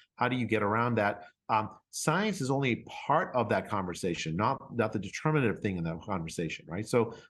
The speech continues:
lockdowns did benefit some groups, right? Some people got very, very rich during the, as a result of many of the policies we followed,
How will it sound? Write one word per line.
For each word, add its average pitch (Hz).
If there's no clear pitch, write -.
lockdowns 160
did 160
benefit 160
some 90
groups, -
right? 82
Some 101
people 101
got 90
very, 107
very 107
rich 127
during 90
the, 104
as 98
a -
result 104
of 92
many 110
of 92
the -
policies 95
we 87
followed, 78